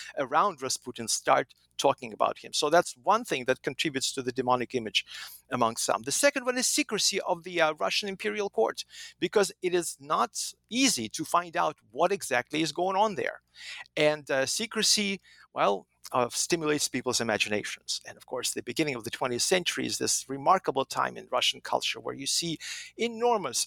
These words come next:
outbursts of creativity, of imaginative, uh, performances and ballets and, and, and music and art and so forth.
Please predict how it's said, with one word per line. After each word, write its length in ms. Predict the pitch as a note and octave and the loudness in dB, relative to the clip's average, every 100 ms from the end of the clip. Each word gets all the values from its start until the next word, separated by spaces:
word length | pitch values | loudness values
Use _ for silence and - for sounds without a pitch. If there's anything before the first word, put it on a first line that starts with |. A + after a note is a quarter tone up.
| - | 4
outbursts 460 | E3 C#3 B2 - | 2 4 -2 0
of 160 | C3+ - | -4 -6
creativity, 760 | - F3 E3 - D#3+ B2 - A#2 | -2 0 2 2 0 -2 -6 -6
of 120 | B2+ | -4
imaginative, 960 | D#3 E3 F3 F3 D#3+ C3+ - - - - - - - | -6 0 2 2 0 -4 -6 -6 -8 -12 -14 -14 -10
uh, 140 | - A2+ | -2 -2
performances 960 | - F#3+ G3 E3 B2+ - - - - | 0 0 0 -2 -2 -2 -2 -2 -4
and 160 | B2+ B2 | -4 -2
ballets 600 | C3 C#3 D#3 C#3+ B2 - | -2 2 2 2 0 -4
and, 240 | B2 A#2+ - | -6 -12 -8
and, 240 | B2 A#2 - | -8 -8 -10
and 200 | A#2+ B2+ | -12 -6
music 460 | G3 A3 - B2+ - | 0 2 0 -2 -2
and 220 | A#2+ - - | -4 -4 -2
art 320 | G3 C#3 - | 0 0 -4
and 140 | C#3 | -6
so 160 | - E3+ | -2 0
forth. 300 | D3+ C3 - | 2 0 0